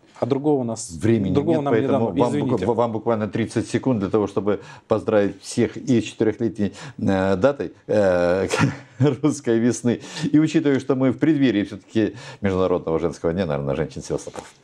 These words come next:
Speaker 1: Ну, давайте начну с женщин Севастополя. Ведь на самом деле женщины — это украшение. Я, я просто себе не представляю, как бы мы жили, если бы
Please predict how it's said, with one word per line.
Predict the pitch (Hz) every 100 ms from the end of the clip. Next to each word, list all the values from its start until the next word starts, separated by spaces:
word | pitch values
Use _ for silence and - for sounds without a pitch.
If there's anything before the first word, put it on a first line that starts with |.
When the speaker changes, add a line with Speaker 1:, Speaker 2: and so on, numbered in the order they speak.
| -
Speaker 1:
Ну, | 151
давайте | 170
начну | 160 156 156
с | 147
женщин | 160 151 131
Севастополя. | 147 151 190 208 156 131 - _ _ -
Ведь | - 131 135
на | 160
самом | 175 165
деле | 170 160 131 117 - - - - _ _
женщины — | - 175 - 135
это | 131 139 139
украшение. | 139 135 156 - 208 139
Я, | 139
я | 139 127 139
просто | 151 160 -
себе | 151
не | 143
представляю, | 143 - 165 190 196
как | - 147 139
бы |
мы | 143 139
жили, | 160 196
если | 143 131 127
бы | 131